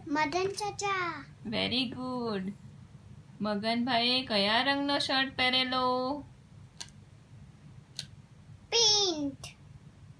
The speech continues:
Speaker 2: યસ. સાઈડ પર મૂકો.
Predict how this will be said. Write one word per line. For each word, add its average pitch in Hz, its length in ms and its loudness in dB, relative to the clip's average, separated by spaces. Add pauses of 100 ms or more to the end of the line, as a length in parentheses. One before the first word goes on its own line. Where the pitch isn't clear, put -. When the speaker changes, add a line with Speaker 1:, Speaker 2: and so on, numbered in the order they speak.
(140)
Speaker 2:
યસ. 196 840 0 (600)
સાઈડ 208 260 -2
પર 233 140 0
મૂકો. 233 360 -2